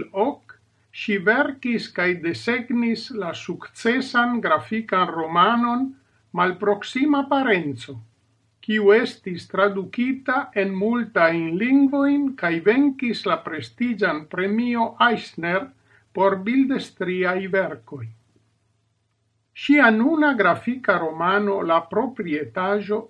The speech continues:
rakontas sep tagojn de vojaĝo al Pollando, pli precize al Varsovio, de Mika, juna televida ĵurnalistino kaj ŝia avino Regina. Ili celas trovi kaj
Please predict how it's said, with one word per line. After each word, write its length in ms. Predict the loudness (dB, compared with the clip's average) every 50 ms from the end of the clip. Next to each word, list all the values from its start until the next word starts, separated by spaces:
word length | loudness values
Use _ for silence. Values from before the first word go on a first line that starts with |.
| -10 -2
rakontas 960 | 0 2 2 2 2 2 2 2 4 4 4 4 2 2 0 0 -2 -2 -6 -14 -12
sep 380 | -6 -2 -2 -2 -2 -4 -8 -4 2
tagojn 640 | 4 6 6 6 4 2 2 2 2 0 -2 -2 0
de 120 | 0 0 0
vojaĝo 640 | 0 0 0 0 4 6 6 4 4 2 0 0 2
al 140 | 2 2 0 -2
Pollando, 760 | 0 2 2 2 2 2 0 0 0 -2 -2 -2 -2 -4 -4 -6 -10 _ _ _
pli 200 | -4 -2 -2 -2
precize 760 | -2 0 0 0 0 -2 -4 -4 -2 -2 0 -2 -2 -2 -4
al 120 | -4 0
Varsovio, 840 | 4 4 4 4 4 0 -8 -10 -10 -8 -6 -2 0 2 2 2 0 -2 -4 -10 _ _ _ _ _ -4
de 140 | 0 2 4
Mika, 480 | 6 6 6 6 4 2 -2 -10 -12 -14 -16 -20 _ _ _
juna 440 | -2 2 4 4 6 6 6 6 4 4
televida 720 | 0 -4 -4 -2 -4 -4 -4 -2 -2 -2 -2 0 0 0 0
ĵurnalistino 1300 | -2 0 0 0 0 0 0 2 2 2 2 0 -2 -6 -10 -12 -12 _ -6 -4 0 2 2 2 2 0
kaj 260 | -2 -2 0 2 2 2 0
ŝia 480 | -4 -6 -4 -4 -2 2 4 6 6 6
avino 560 | 6 4 2 -2 0 2 4 6 6 6 4 2
Regina. 640 | 0 -2 -6 -6 -6 -6 -6 -6 -6 -6 -10 -12 -14 -18 -20 _ _ _ _ _ _ _ _ _ _ _ _ _ _ _ _ _ _ _ -2
Ili 380 | 2 4 4 4 4 2 0 -4
celas 580 | -6 -4 0 4 4 4 4 2 0 0 -4 -10 _ -2
trovi 480 | 0 2 4 4 2 2 0 -6 -8 -4
kaj 200 | -2 0 0